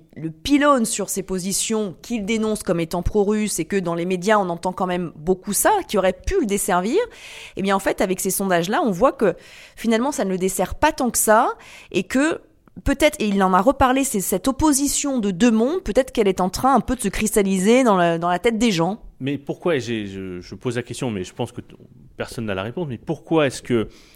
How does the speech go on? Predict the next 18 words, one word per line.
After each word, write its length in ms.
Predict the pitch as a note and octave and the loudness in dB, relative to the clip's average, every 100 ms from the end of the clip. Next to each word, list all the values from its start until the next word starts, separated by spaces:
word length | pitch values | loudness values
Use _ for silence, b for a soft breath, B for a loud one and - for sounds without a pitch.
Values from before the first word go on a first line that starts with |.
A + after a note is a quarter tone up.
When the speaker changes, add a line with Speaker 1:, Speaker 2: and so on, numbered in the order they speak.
| b b b | b b b
Speaker 2:
il 60 | |
y 40 | B2 | -2
aurait 120 | C3 | 0
un 140 | C3+ | 0
effet 240 | C3 B2 C3 | -2 -2 0
aussi 320 | B2 - C#3 | 0 -2 -2
net 440 | C3+ C3+ - - _ _ _ _ _ _ _ _ _ _ _ _ _ | 0 -2 -4 -20 _ _ _ _ _ _ _ _ _ _ _ _ _
pour 220 | - C3+ | -4 0
Éric 180 | C#3 C#3 | 2 0
Zemmour, 480 | B2 C3 C3 C3 - | 0 0 2 0 -2
dans 200 | - A2+ | -8 -6
une 180 | A2+ A#2+ | -6 -2
moindre 320 | C#3 D#3 C#3 | 0 0 0
mesure 260 | C3+ C3+ | -2 -2
pour 140 | - B2 | -4 -2
Marine 240 | A#2+ A#2+ | -2 -2
Le 100 | A#2+ | -4
Pen, 360 | A#2 B2+ A#2+ | 0 -2 -2